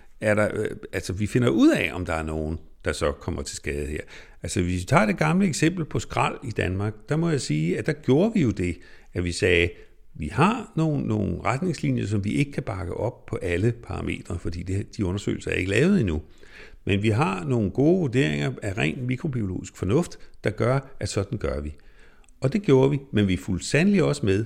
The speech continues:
og vi lavede også en hel del forskningsresultater, som så endte med at vise,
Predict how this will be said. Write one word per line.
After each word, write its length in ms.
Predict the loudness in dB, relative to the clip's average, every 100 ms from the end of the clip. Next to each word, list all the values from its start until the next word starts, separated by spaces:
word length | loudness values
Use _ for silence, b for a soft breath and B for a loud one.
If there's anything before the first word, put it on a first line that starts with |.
| -2
og 100 | 0
vi 60 | 2
lavede 420 | 2 2 2 4
også 300 | 4 0 -4
en 120 | -2 0
hel 200 | 0 -2
del 140 | -2
forskningsresultater, 800 | 0 -2 -2 -4 -6 -4 -4 -4
som 140 | -4 -4
så 100 | -2
endte 260 | 0 0
med 80 | 0
at 100 | 0
vise, 300 | 4 2 2